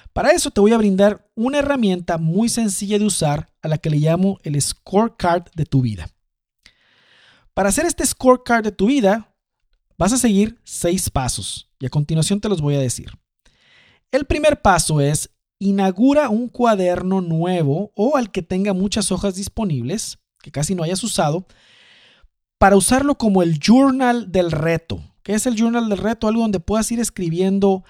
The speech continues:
haciendo ejercicios, escribiendo reflexiones, frases, etcétera. Porque lo vas a necesitar, lo vamos a estar usando durante estos cuarenta y cinco días. Si no tuviste un lugar donde pegar tu compromiso, colocarlo en la primera hoja de este journal va a ser una buena opción.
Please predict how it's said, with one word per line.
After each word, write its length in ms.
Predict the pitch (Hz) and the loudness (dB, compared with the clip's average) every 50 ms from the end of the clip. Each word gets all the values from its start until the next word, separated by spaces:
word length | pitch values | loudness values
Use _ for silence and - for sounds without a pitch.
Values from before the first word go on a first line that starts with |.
| _ _ | _ _
haciendo 380 | - 139 - - 170 170 180 180 | -6 -6 -4 -2 -2 0 0 -2
ejercicios, 800 | 165 - 143 143 - - 262 269 240 - - 233 220 214 - | -2 -2 -4 -4 -2 -2 0 0 -2 -2 -2 -2 0 0 -2
escribiendo 500 | 190 165 - - 139 139 156 165 170 170 | -2 -4 -4 -4 -2 -2 -2 -2 -2 -2
reflexiones, 960 | 160 151 - - 131 - - - 220 233 240 233 233 226 214 208 202 - - - | -4 -4 -4 -6 -6 -8 -6 -6 -4 -2 -2 -2 -2 -2 -2 -4 -4 -6 -8 -6
frases, 480 | - 170 170 175 170 - 196 165 156 | -4 -4 -2 -2 -2 -4 -6 -6 -8
etcétera. 500 | 143 - - 120 107 - - 90 92 - _ _ _ - - - - | -8 -6 -6 -8 -8 -8 -10 -12 -12 -12 _ _ _ -20 -20 -16 -12
Porque 200 | - - - 233 | -10 -4 -2 0
lo 80 | 233 240 | 2 2
vas 160 | 247 233 277 | 2 2 0
a 20 | |
necesitar, 600 | 269 247 214 214 190 208 - - - 170 139 - - | -2 -2 -2 -2 -2 -4 -4 -4 -6 -6 -6 -8 -8
lo 80 | 143 139 | -6 -6
vamos 180 | 160 190 196 | -4 -2 -2
a 40 | 208 | -2
estar 200 | 190 - - 180 | -2 -2 -2 -2
usando 360 | 180 175 - 175 175 175 180 | 0 0 -2 -4 -6 -4 -2
durante 280 | 165 147 139 139 - 151 | -2 -2 -2 -2 -4 -6
estos 220 | 147 - - - | -8 -8 -8 -10
cuarenta 380 | - 151 143 135 131 127 - 120 | -6 -4 -2 -2 -2 -4 -4 -4
y 40 | 123 | -4
cinco 360 | - 156 151 151 - 156 147 | -4 -4 -4 -2 0 0 0
días. 400 | 143 131 98 - - - - - _ _ _ _ _ _ - _ _ - - - - - - - _ _ _ | 0 0 -2 -6 -10 -12 -14 -14 _ _ _ _ _ _ -20 _ _ -20 -20 -20 -20 -20 -20 -20 _ _ _
Si 140 | - 147 190 | -4 0 2
no 80 | 240 | 2
tuviste 300 | - - 285 269 - - | 4 4 4 4 4 2
un 60 | 269 262 | 2 2
lugar 200 | 240 226 226 233 | 2 2 2 2
donde 180 | 226 247 247 | 0 -2 -2
pegar 340 | - - 185 165 160 165 180 | -2 -2 -2 0 0 0 -2
tu 140 | - 233 208 | -2 -6 -4
compromiso, 720 | - 214 208 - 196 196 220 226 - - 294 349 370 _ _ _ _ _ _ _ _ | -4 -4 -2 0 0 0 0 0 -2 -4 -6 -8 -8 _ _ _ _ _ _ _ _
colocarlo 520 | - 165 160 151 160 160 - 190 196 214 233 | -4 -2 0 2 0 0 0 -2 -2 -2 -2
en 80 | 233 | 0
la 120 | 226 202 175 | 0 0 0
primera 380 | - 170 160 160 170 190 202 | 0 -2 -2 0 2 4 4
hoja 300 | 202 208 196 190 - 208 | 4 4 4 2 0 -2
de 100 | 185 180 | -2 -2
este 340 | 180 170 - - 196 180 160 | -4 -6 -6 -6 -6 -6 -4
journal 480 | 147 147 156 170 185 214 247 262 233 185 - 147 | -4 -2 0 0 0 0 -2 -4 -6 -8 -10 -8
va 40 | 143 | -6
a 40 | |
ser 140 | 135 - 156 | -6 -4 -2
una 140 | 151 151 151 | 0 0 0
buena 180 | 143 143 135 131 | 0 -2 -4 -4
opción. 320 | 135 - - - - - | -4 -8 -10 -10 -14 -16